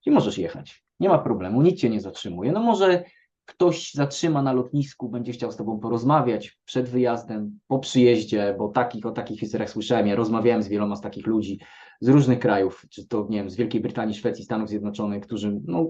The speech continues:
na takie pogawędki byli zapraszani. Ale możesz jechać, nie ma problemu.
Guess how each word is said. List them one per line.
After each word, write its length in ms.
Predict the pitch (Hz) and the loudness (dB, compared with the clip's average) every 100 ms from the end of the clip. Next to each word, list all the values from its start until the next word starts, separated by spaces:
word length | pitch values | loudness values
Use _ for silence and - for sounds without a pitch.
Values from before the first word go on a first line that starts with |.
| - | -2
na 120 | 170 | -2
takie 200 | 165 160 | 2 4
pogawędki 580 | 156 151 143 135 - 98 | 6 6 6 6 4 -4
byli 180 | 98 95 | -4 -6
zapraszani. 600 | 98 110 107 85 80 214 _ _ _ _ - _ _ | -6 -6 -6 -6 -8 -12 _ _ _ _ -20 _ _
Ale 180 | - 415 | 4 4
możesz 280 | 339 330 | 4 6
jechać, 300 | 139 - - | 4 2 0
nie 80 | 180 | 2
ma 120 | 233 | 2
problemu. 340 | - 143 - | 2 -2 -2